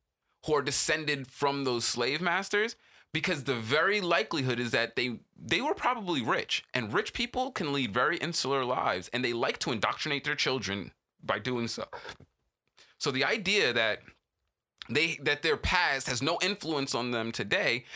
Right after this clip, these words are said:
means that they just don't understand, or they're just trying to obfuscate the reality of how, in, you know, uh, stuff is passed down generationally, whether it's material wealth or, or parental lessons.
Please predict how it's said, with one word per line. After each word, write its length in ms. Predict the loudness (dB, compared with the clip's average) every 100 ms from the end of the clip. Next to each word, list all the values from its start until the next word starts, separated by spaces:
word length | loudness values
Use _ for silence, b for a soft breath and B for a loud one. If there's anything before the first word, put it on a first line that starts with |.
| B
means 160 | -2 0
that 80 | 0
they 100 | 0
just 280 | 2 0
don't 160 | 0 0
understand, 720 | 0 0 0 0 2 2 2 2
or 120 | 0
they're 100 | 0
just 300 | 0 0 0
trying 240 | -2 -2
to 160 | -4 -2
obfuscate 840 | 2 2 0 -4 -4 -2 -2 -2
the 80 | -4
reality 680 | -2 2 2 2 0 -2 -6 -10 b b 0
of 360 | 0 0 -4 -12 _ _ _ _ _ _
how, 480 | -2 2 2 2 -4 -10 _ _ _
in, 180 | -4 -4
you 140 | -2 0
know, 280 | 0 -2 -6 _ _ -2
uh, 380 | 2 2 0 -4 -10 _ _
stuff 280 | -6 -2 -2
is 100 | -2
passed 380 | 0 0 0 -2
down 360 | 0 0 -2 -2
generationally, 760 | -2 0 -2 -2 -4 -8 -10 -16 _ _ _ _ -2
whether 280 | 0 2
it's 300 | 0 -2 -6
material 560 | -4 0 2 2 2 2
wealth 360 | 2 2 0 -6 b _ 0
or, 320 | 2 2 0
or 140 | 0
parental 420 | -2 0 0 0 -2
lessons. 540 | -2 -6 -14 -16 -18